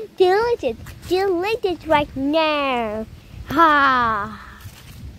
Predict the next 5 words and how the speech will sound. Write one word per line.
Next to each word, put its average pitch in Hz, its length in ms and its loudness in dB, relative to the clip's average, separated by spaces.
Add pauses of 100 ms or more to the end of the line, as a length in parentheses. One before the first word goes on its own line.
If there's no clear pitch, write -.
(1000)
ये 392 220 4
मेरा 381 240 0
टाइम 302 360 0
पास 269 340 -6
है। - 240 -14